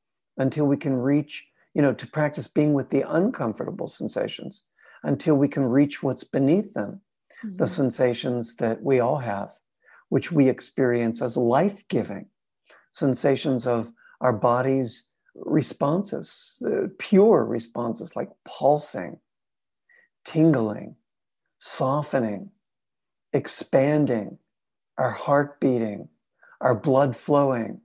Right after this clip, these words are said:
Speaker 1: waves of energy, waves of warmth, um, going through our body.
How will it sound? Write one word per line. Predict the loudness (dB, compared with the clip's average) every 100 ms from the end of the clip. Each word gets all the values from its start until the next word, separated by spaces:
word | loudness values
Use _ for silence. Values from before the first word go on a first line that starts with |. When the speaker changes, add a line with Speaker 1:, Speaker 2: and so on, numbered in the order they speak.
| _ _ _ _
Speaker 1:
waves | 2 4 4 4
of | -4 -4 -14 _ -6
energy, | 2 6 6 4 0 -6 -8 _ _ _
waves | 4 4 4 0
of | 0
warmth, | 4 4 4 0 -10 _ _ _ _ _ _ _ -4
um, | -2 -2 -4 -8 _ _ -4
going | 2 2 2
through | 0
our | 0
body. | 2 0 0 -2 -4